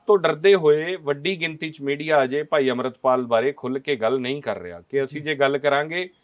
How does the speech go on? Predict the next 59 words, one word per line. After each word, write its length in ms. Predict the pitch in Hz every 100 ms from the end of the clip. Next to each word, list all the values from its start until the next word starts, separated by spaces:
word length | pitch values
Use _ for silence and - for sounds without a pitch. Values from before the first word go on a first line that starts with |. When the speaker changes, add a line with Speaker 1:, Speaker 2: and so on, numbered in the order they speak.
| _ _
Speaker 1:
ਤੇ 100 | 156
ਸ਼ਾਇਦ 380 | - 151 156 147
ਸਾਨੂੰ 380 | 143 143 147 151
ਇਹ 60 |
ਖਮਿਆਜ਼ਾ 460 | 143 139 135 123 139
ਨਾ 120 | 143
ਭੁਗਤਣਾ 400 | 131 127 - 123
ਪਵੇ 260 | 120 120 147
ਕਿ 120 | 190
ਸਾਡਾ 260 | 185 151
ਚੈਨਲ 400 | 170 165 139 143
ਹੀ 60 | 143
ਉਡਾ 240 | 135 110
ਦਿੱਤਾ 320 | 95 92 - 90
ਜਾਵੇ। 240 | 87 143
Speaker 2:
ਜੀ। 200 | 160 151 _ _ _ _ _ _ -
Speaker 1:
ਹੁਣ 100 | 226
ਸਵਾਲ 400 | - 196 196 226
ਇੱਥੇ 240 | 220 240
ਆਉਂਦਾ 240 | 214 190
ਹੈ 60 | 202
ਕਿ 160 | 202 208
ਕੀ 220 | - 202
ਇਹ 160 | 214
ਆਜ਼ਾਦੀ 480 | 214 165 156 147 196
ਹੈ 220 | 170 160
ਕਿ 180 | 185 202
ਜੇ 200 | 156 170
ਕੋਈ 140 | 170 190
ਬੰਦਾ 360 | 160 151 165 175
ਚੋਣ 300 | 170 156 196
ਲੜ 200 | 196 143
ਰਿਹਾ 200 | 131 120
ਹੈ 160 | 95 - _ _ _ _ _
ਤੇ 140 | 185 - _ 156
ਜੇ 240 | 127 165
ਬਾਕੀਆਂ 460 | 170 156 - 180 196
ਨੂੰ 140 | 208
ਇਹ 80 | 208
ਆਜ਼ਾਦੀ 420 | 175 160 147 175
ਹੈ 60 | 185
ਕਿ 140 | 180
ਉਹ 40 | 180
ਆਪਦਾ 220 | 165 175
ਪ੍ਰਚਾਰ 440 | 170 143 147 147
ਕਰ 200 | 147 147
ਸਕਣ 360 | 143 147 165 160
ਤੇ 120 | 165
ਉਹ 120 | 165
ਸੋਸ਼ਲ 340 | 151 147 160 151
ਮੀਡੀਆ 320 | 151 160 165
ਤੇ 120 | 160
ਉਹਨਾਂ 240 | 151 151
ਖੁੱਲ੍ਹ 240 | 147 147 151
ਕੇ 140 | 170
ਬੋਲ 300 | 156 123 131
ਰਹੇ 200 | 165 180
ਆ 60 | 117
ਜਿਵੇਂ 320 | 117 131 139